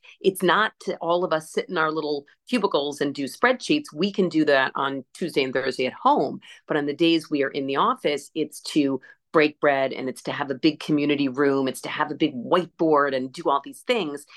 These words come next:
The design now is changing to fit with those purposes. So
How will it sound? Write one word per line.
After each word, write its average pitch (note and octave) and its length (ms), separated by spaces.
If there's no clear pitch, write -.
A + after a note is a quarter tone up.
The E3 80
design D#3+ 680
now C3+ 260
is - 200
changing B2+ 800
to D3+ 120
fit - 480
with D3+ 280
those B2+ 280
purposes. - 580
So C3+ 300